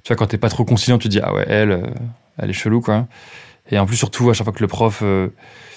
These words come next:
en fait, il y a un truc dans les amphis, c'est que les profs, ils posent des questions, mais c'est des questions où tu sais quand t'as pas à répondre, en fait. C'est des questions un peu, pas des questions rhétoriques, mais c'est juste pour relancer un peu le, l'attention.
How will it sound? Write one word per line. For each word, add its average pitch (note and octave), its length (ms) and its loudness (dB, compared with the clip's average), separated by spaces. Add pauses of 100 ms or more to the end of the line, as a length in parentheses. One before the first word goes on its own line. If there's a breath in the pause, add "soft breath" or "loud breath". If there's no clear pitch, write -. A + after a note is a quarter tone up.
(120 loud breath)
en - 80 0
fait, C3+ 60 2
il C3 80 0
y - 20 4
a A#2+ 40 4
un G#2 60 2
truc D3 140 2
dans A#2+ 80 4
les A2+ 160 2
amphis, A#2+ 180 2
c'est A#2+ 160 0
que - 60 -4
les G#2+ 80 2
profs, C#3 240 0 (240)
ils A#2+ 120 -4
posent A#2+ 200 2
des G#2+ 100 2
questions, C3 460 2
mais G#2+ 100 -4
c'est G2+ 80 -2
des G2 100 2
questions A#2 380 2
où F#2+ 380 2 (1500 loud breath)
tu - 160 2
sais C3 360 2 (120)
quand G2+ 140 -2
t'as G#2 100 -2
pas A2 100 4
à G#2 60 4
répondre, G#2 240 2
en F#2 40 0
fait. - 300 -4
C'est - 140 -8
des F#2+ 60 -2
questions G#2+ 260 0
un G#2 40 2
peu, G#2+ 320 2
pas G#2 140 0
des G2+ 100 -6
questions G2+ 220 -6
rhétoriques, A2+ 440 2
mais F#2+ 180 0
c'est G2+ 160 -4
juste G2+ 120 -4
pour G#2 200 2
relancer G#2+ 340 4
un A2 80 4
peu F#2+ 100 -2
le, G#2 140 4
l'attention. G2 540 0